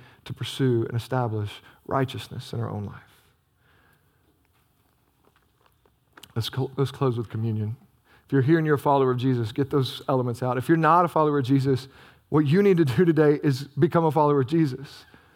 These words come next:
Cry out to him, as I described earlier.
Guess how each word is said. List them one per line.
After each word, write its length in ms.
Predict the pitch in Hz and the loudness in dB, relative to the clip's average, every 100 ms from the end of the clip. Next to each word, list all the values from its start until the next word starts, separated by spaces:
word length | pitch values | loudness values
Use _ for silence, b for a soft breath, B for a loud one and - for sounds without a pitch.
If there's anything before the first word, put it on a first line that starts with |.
| b b _ _ - - - _ | b b _ _ -20 -20 -20 _
Cry 200 | - 185 | 0 2
out 160 | 180 185 | 4 2
to 80 | 151 | 2
him, 260 | 143 135 | 2 2
as 140 | 127 139 | 0 2
I 120 | 151 | 2
described 420 | 147 - 156 147 | 0 -2 0 2
earlier. 360 | 147 147 135 | 2 4 2